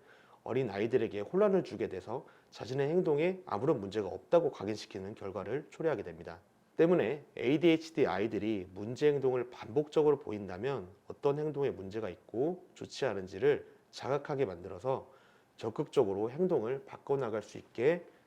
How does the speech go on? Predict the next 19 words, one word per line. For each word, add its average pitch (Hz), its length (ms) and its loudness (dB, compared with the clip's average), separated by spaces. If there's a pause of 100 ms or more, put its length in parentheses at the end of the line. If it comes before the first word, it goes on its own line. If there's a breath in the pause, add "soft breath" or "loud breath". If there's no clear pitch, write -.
지속적인 120 600 -4
관리가 101 420 -8
필요합니다. 117 520 -6 (500)
이 123 140 0
과정에서 98 920 2
부모의 127 440 6
일관된 127 480 2
훈육이 160 400 2
중요한데요. 101 760 -4 (420 soft breath)
일관된 139 560 4
규칙은 117 640 -4 (320 soft breath)
아이로 120 360 0
하여금 113 440 -2
자신의 - 420 -6
행동을 123 380 -2
제어하는 95 540 -6
법을 120 360 -2
배우게 101 380 0
합니다. 98 380 -12